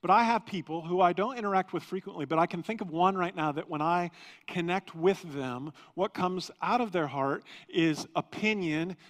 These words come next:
not always fact, but they are bent a certain direction, and it's not bent towards God, it's bent towards opinion, and I listen to them, and sometimes those things get planted in my heart. It's a blind guide. Does anybody have anybody around them?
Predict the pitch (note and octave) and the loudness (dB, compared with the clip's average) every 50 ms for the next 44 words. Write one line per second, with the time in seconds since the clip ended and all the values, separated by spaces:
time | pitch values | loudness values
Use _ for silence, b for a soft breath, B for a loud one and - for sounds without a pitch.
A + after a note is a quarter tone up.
0 | B B D3+ D#3+ F#3 A3 A3 A3 G#3+ G#3+ G#3 G3 - - - - F3 C#3+ C#3 C#3 | B B 2 2 4 4 2 2 2 2 0 0 -2 -6 -2 0 2 2 2 0
1 | C#3 - - - D#3 D3 - E3+ E3+ E3 D#3 C#3+ C3 A#2 A2 D#3+ E3 F#3 A3+ B3+ | -2 -6 -10 -8 -8 -4 -2 0 0 0 0 -2 -4 -4 0 0 2 2 2 -2
2 | - - - D#3 - - - G3 A3 A3+ G#3 F3 D#3 D3+ C#3+ D#3 F3 E3+ - - | -6 -8 -10 -8 -8 -4 -4 -4 -4 -4 -6 -6 -4 -2 2 2 2 2 2 -4
3 | - D#3+ D3+ D3+ - D#3+ C#3+ D3+ D3+ - - F3 G3+ - E3 - E3 G3 G#3 G3+ | -4 -4 -4 -4 -6 -6 -6 -6 -6 -4 -2 -4 -4 -2 -2 -2 -2 -2 -2 -8
4 | - F3 E3+ D#3 C#3 C3 - E3 E3 D3 D3 C#3+ D#3+ E3+ - - F3 F#3 G#3+ G3 | -6 -4 -4 -4 -4 0 2 4 4 4 4 4 2 -4 -6 -6 -6 -6 -6 -6
5 | - F3+ E3+ C#3+ D3 - - - - G#3 G3+ F#3 D3+ C3+ C3+ D3+ D#3 B B B | -8 -8 -6 -6 -8 -10 -10 -10 -8 -6 -4 -4 -4 -4 -6 -8 -10 B B B
6 | B B B F3 E3 F3 G3 G3 G#3+ C#4 - C4 G#3+ F3+ E3 E3+ G#3+ A3 F3 - | B B B -2 0 0 0 0 -2 -4 -4 -2 -2 -2 -2 -2 -4 -6 -8 -2
7 | - C4+ D4+ - A3+ A3 G#3 F#3 D#3+ F#3+ G3+ A3+ - - G#3+ G3+ F#3 E3+ - G3+ | 0 0 0 0 -2 -4 -4 -2 -2 -2 -2 -2 -4 -4 -6 -6 -6 -6 -6 -8
8 | G#3 - - A3+ C4 D#4 D#4 - E3 C#3 B2+ A#2 A2+ G2+ G2+ G2+ F#2+ F#2 G#2 _ | -8 -8 -10 -8 -6 -6 -6 -6 -4 -6 -6 -6 -6 -10 -10 -10 -12 -14 -16 _
9 | _ _ _ _ _ _ _ - A3+ G#3+ A3+ A3+ A#3+ C4 B3+ A3 A3 A3+ A#3+ G3+ | _ _ _ _ _ _ _ -6 -4 -4 -2 -2 -2 -4 -2 0 0 0 0 0
10 | C#3+ D3 E3 E3 A#3+ C#4 C4+ C4+ B3+ G3 F#3 G3 G#3 G#3 G#3+ G#3+ G3+ G#3+ G#3 G#3 | 0 -2 -2 0 0 0 2 2 4 6 6 6 6 6 2 -2 0 0 0 0
11 | G3+ F3+ D#3+ E3 E3 E3+ G3 F#3 F#3 F#3+ G3 G3 F#3+ F#3+ | 0 0 2 2 2 2 0 -2 -4 -2 -2 -4 -6 -8